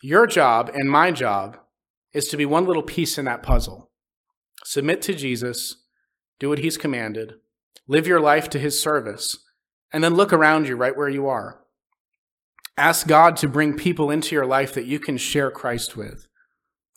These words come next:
Not your job to reach the whole world, but it might be your job to reach Sally next door. It might be your job to reach your cousin Steve. It might be your job to reach Joe from work, or maybe Barbara from that little burger joint you visit every week.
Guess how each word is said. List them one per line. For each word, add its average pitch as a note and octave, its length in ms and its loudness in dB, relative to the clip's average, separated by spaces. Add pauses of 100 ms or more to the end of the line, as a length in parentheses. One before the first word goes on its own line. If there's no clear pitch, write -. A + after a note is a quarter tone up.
(120)
Not C3 240 -4
your D#3+ 100 -2
job D3+ 280 4
to D3+ 120 -6
reach C#3 220 -4
the C3 80 -4
whole C3+ 180 -2
world, G#2 360 -6 (880)
but D3+ 80 -2
it - 40 2
might F#3 140 4
be G#3 80 4
your E3 140 2
job D3+ 260 6
to D#3 100 -6
reach D3+ 220 -2
Sally D3+ 400 2
next A#2+ 260 -8
door. B2 440 -6 (840)
It - 60 -20
might E3+ 180 4
be F#3 80 6
your D3+ 140 4
job C#3+ 300 6
to D3+ 100 -4
reach D3 240 -2
your C#3 60 -4
cousin D3 360 -2
Steve. C3+ 540 -4 (1000)
It - 60 -20
might D#3 160 6
be F3 80 0
your D#3+ 120 4
job D3+ 300 8
to D#3 100 -2
reach D3+ 280 -2
Joe D3 300 2
from B2+ 240 -2
work, B2+ 300 -4
or C3+ 40 -4
maybe C#3 420 -2 (240)
Barbara D#3 380 8
from D3+ 200 4
that C#3+ 160 2
little D3+ 180 0
burger D3 320 2
joint C3 280 -6
you B2+ 100 -10
visit C3+ 280 -2
every A#2 200 -6
week. A2 360 -12